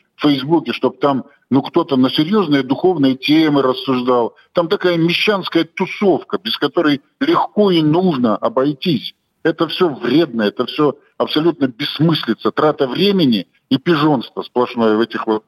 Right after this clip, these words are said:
Ну, обмен информацией ведь можно обмениваться и на других платформах. Другое дело, что, конечно, современный мир нуждается в таких платформах. Их надо развивать. Я очень надеюсь, что Рутюб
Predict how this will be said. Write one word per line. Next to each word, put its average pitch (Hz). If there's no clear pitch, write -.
Ну, 190
обмен 208
информацией 185
ведь 160
можно 156
обмениваться 143
и 139
на 143
других 147
платформах. 113
Другое 160
дело, 160
что, -
конечно, 160
современный 156
мир 160
нуждается 160
в -
таких 123
платформах. 98
Их 160
надо 151
развивать. 151
Я 135
очень 175
надеюсь, 147
что 143
Рутюб 165